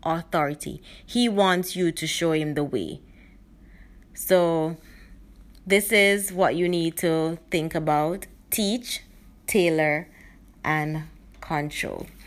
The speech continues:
Now remember, if you're interested in, in changing your mindset, because this is how it really works, you know? We do as much as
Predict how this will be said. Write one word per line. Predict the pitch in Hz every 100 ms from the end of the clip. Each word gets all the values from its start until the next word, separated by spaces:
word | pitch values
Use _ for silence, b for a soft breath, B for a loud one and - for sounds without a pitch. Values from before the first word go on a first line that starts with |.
| B B B -
Now | 190
remember, | 196 202 214 214 185 170
if | 147 196
you're | 196 175
interested | 170 202 214 - 214 202
in, | 202 - 170 170 165 175 b b b b - - - - - - - - -
in | 196 185 170 170 165 -
changing | - 208 190 196 196 185
your | 175
mindset, | 175 175 160 175 170 - 147 208 - B B B B -
because | 170 202 165 165 160
this | 175 180
is | 180 196
how | 190 160
it | 160 156 151
really | 156 156 151
works, | 147 139 - - - -
you | 147
know? | 147 156 302 B B B B
We | 160 190 190
do | 170 196 190
as | 135 165
much | 170 160 160 -
as | 156 151 156 - -